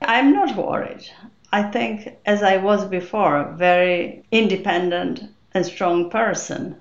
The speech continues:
but, uh, they are in a different position. They, uh, you know,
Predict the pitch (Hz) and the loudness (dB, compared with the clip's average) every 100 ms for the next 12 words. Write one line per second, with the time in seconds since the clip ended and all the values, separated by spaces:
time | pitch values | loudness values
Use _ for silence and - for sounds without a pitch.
0 | - 185 170 170 170 185 170 165 165 170 | -2 2 4 2 0 -2 0 0 -2 -6
1 | - _ _ - 214 208 208 202 196 220 | -12 _ _ 2 4 4 4 2 0 0
2 | 226 190 180 - 175 202 208 147 - 156 | 0 -4 -4 -4 -4 -4 -6 -6 -6 -6
3 | 165 170 165 170 - - 170 165 160 160 | -2 2 2 0 -6 -8 -4 -2 -2 -4
4 | 156 165 160 156 156 156 - | -4 -4 -2 -2 -4 -8 -10